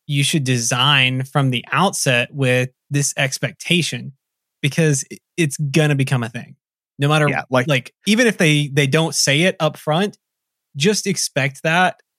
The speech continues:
Speaker 1: and have that in the back of your mind when you're designing. Yeah, I, I don't wanna tell you guys to, to kinda break the, the Yagni here, but you wanna have this in mind with the design so that you're not having to go in and rewrite a bunch of stuff when they do eventually ask for it.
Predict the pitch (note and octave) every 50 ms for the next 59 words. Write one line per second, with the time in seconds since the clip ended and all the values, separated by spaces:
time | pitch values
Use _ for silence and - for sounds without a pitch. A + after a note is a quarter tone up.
0 | _ _ _ _ _ _ - D#3 D3 C#3+ C#3 C#3 C3 - D#3+ D#3+ D#3 D#3 D3+ C3+
1 | C#3+ C#3+ C#3+ C#3 C3+ C3 E3+ C#3 C3 B2 B2+ B2+ C3 C3+ B2+ A#2+ B2+ C3 C3 B2+
2 | B2 A#2+ B2 A2+ A#2+ A#2 B2 B2 B2+ C#3+ D3+ E3 E3 - _ _ _ _ _ _
3 | _ _ - D3+ C#3+ F#3 - C#3 - - D3 D3 D3+ D3 D#3 D3 C#3 C3+ - D3
4 | C#3 C#3 C3 C3+ B2+ B2+ - - - D3 C3+ B2+ B2+ - - - D3 C3+ C3 A#2+
5 | B2 C3+ C3 B2 B2 B2+ B2+ - - - _ _ _ _ _ _ _ - C#3 C3
6 | B2 B2 B2 B2 B2+ A#2+ B2 B2+ B2+ B2 C3 C#3+ D3+ D#3 D#3 D#3 D3+ E3+ E3 E3
7 | E3 D#3+ D#3 D#3 - - C3+ C3 B2+ C3 - - C#3 C3 C3 C#3+ C#3+ C3 B2+ -
8 | C3+ C3 C3 C3 C3 B2 - B2+ A#2+ B2 B2 A#2+ A#2+ B2 A#2+ A#2 A#2+ - - A#2
9 | B2 A#2+ A#2 A#2 A#2 A#2 A#2+ A#2+ B2+ C#3 D3 D3+ D3+ - _ _ _ _ _ _
10 | - - D3 C3 B2+ A#2 C3 C3 C3+ C3 B2+ B2+ C3+ B2 A#2+ A#2+ B2 A#2 B2+ B2
11 | A#2+ A#2 A#2 A#2+ A#2+ A#2+ A#2+ A#2+ - - C3 A#2 A#2 A#2 A#2 A#2 B2+ B2+ A#2+ A#2+
12 | A#2+ A#2 A2+ A2+ B2 - - B2+ C3+ C3 - B2 B2+ - - - B2 A#2+ A#2+ A#2+
13 | B2 - - - - C3+ B2 A#2+ A#2 A#2 A#2 A#2+ B2 A#2 A2+ A2 B2 A2+ A2 -
14 | A#2+ C3 A#2+ B2 B2 B2 - - - A#2+ A2+ A#2 -